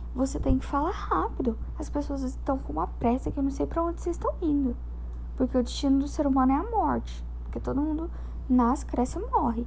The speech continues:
Vocês estão caminhando mais rápido pra morrer? Porque tudo a gente tem que falar correndo. As pessoas não têm mais a paciência de antes. Ficavam horas conversando antigamente. Horas batendo papo,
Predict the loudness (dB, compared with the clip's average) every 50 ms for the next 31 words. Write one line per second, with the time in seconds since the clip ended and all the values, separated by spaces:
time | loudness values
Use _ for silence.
0 | -4 -6 -2 0 0 0 2 0 -2 0 2 4 4 4 4 4 4 4 2 2
1 | 0 -2 -4 -4 -6 -4 -2 -2 0 0 -2 -2 -2 -2 -2 -2 -2 -4 -6 -8
2 | -8 -8 -8 -8 -8 -8 -8 -8 -8 -8 -8 -8 -8 -8 -8 -4 0 0 0 2
3 | 0 -2 -2 0 -2 -2 0 0 0 0 0 -2 -4 -2 -2 -2 -2 -2 -2 -2
4 | -2 0 0 0 -2 0 0 0 0 2 2 2 4 4 4 4 2 2 0 -2
5 | -4 -6 -8 -8 -8 -8 -8 -8 -4 -2 -2 0 0 2 0 2 2 2 2 0
6 | 0 0 2 2 2 2 2 0 0 0 0 0 -2 0 -2 -2 -2 0 2 4
7 | 4 4 4 4 2 0 2 2 2 2 2 2 0 -2 -4 -4 -8 -8 -8 -8
8 | -8 -8 -8 -8 -4 -4 -2 2 4 2 4 4 4 4 4 4 4 2 2 2
9 | 2 2 2 2 0 -2 -4 -6 -6 -6 -4 -4 -4 -2 -2 -2 -2 -2 -2 -4
10 | -4 -4 -2 0 0 2 0 0 -2 -4 -8 -8 -8 -8 -8 -8 -8 -8 -8 -2
11 | 2 2 4 4 4 4 4 2 0 0 0 -2 -2 0 0 -2 -2 -2 -2 0
12 | 0 2 2 2 0 0 -2 -6 -8